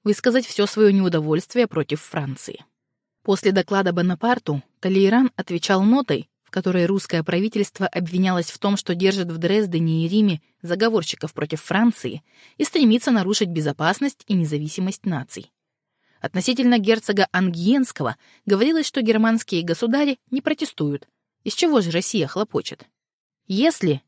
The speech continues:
говорилось в ноте, — настоящая цель Его Величества состоит в том, чтобы образовать в Европе новую коалицию и возобновить войну, то к чему служат пустые предлоги и почему не действовать открыто?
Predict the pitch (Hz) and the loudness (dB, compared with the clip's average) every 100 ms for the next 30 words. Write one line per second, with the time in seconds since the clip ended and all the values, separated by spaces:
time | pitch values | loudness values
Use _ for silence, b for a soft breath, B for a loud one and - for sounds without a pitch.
0 | - 170 156 151 147 - 180 143 - 147 | -8 -2 0 0 -2 -2 -2 -2 -6 -14
1 | b b - 185 - 196 190 - 190 - | b b -6 -4 2 2 2 0 -2 -2
2 | - 180 - 170 170 185 180 170 160 151 | -2 0 -2 -4 -2 -2 -4 -6 -8 -8
3 | 151 156 175 165 - - 170 156 - 170 | -8 -6 -4 -4 -6 -4 -4 -2 -2 -2
4 | - 165 180 185 196 180 170 180 190 202 | -2 0 0 0 0 0 -2 -2 2 2
5 | 190 185 180 175 160 180 170 175 196 175 | 2 0 2 0 -2 0 0 0 -2 -4
6 | - 135 - b - 185 180 190 190 165 | -4 -4 -6 b -2 0 2 2 0 -2
7 | - 165 214 233 - _ _ _ _ - | 0 2 4 2 -2 _ _ _ _ -8
8 | 254 - 339 349 294 277 247 233 - 247 | -2 0 0 -2 0 0 0 -2 -4 0
9 | 208 - 175 165 165 233 - _ 220 214 | 0 0 -2 2 2 0 -4 _ -2 -2
10 | - 185 208 220 160 151 - 156 160 - | 0 2 4 4 2 -2 -2 -6 -4 -6
11 | 180 - 233 127 | -6 -4 -2 -4